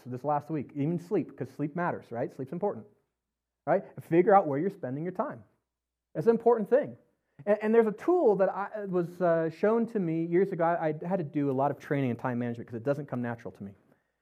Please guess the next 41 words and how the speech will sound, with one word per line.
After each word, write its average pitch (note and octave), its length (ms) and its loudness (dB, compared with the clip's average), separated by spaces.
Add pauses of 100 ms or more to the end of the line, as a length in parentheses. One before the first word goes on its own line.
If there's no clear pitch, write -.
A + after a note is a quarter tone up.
(200)
Um, B2 340 -2
and C3+ 100 -2
there C#3 80 2
was C#3+ 140 0
this, C3+ 340 -8
uh, - 20 2
uh, A#2 600 -2
time D#3+ 400 -4
management C3+ 520 -4
guru C3+ 340 0
type B2 320 -6
guy A2+ 360 -2 (300)
named B2+ 140 -4
Stephen D#3 480 -4
Covey C3 400 2
who B2 100 -6
spoke C#3 440 -2
to C#3 60 -6
me C#3 400 0 (220)
that C#3 220 -2
helped, B2+ 220 -2
and C#3 120 -4
he D3+ 60 -2
had D#3+ 180 0
this D3 160 -6
tool D3 500 -2 (280)
that D#3 100 -2
helped F#3+ 300 2
me C#3 320 -4
evaluate C#3 720 2
my A#2 160 -8
time. A#2 220 -10
Once D3 160 -6
I F3 80 0
got D#3 180 -2
to C3+ 60 -8
see D3 180 -4
where C3+ 120 -2
it - 20 -4
was A#2+ 80 -8
going, D3+ 380 0